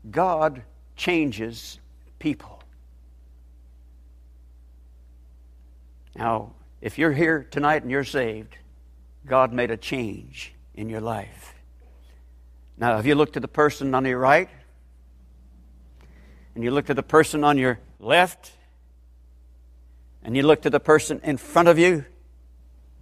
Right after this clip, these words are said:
and look to the person, if you wanted to, behind you, in every single instance, if there's been an experience of grace in their life,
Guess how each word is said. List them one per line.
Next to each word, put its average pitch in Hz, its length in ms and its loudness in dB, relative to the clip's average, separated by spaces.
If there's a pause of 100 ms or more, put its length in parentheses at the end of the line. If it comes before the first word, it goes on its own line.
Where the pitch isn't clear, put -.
(1600)
and 139 160 -2
look 175 220 6
to 160 80 0
the 151 80 -4
person, 160 400 2
if 143 100 -2
you 156 100 2
wanted 156 220 4
to, 160 180 0
behind 151 560 2
you, 113 220 -10 (1000)
in 143 240 -6
every 233 680 2
single 220 760 0 (160)
instance, 180 920 0 (920)
if 135 220 -2
there's 170 260 6
been 185 220 2
an 170 100 2
experience 226 840 4
of 151 160 2
grace 220 440 4
in 190 120 -2
their 170 140 2
life, 208 640 4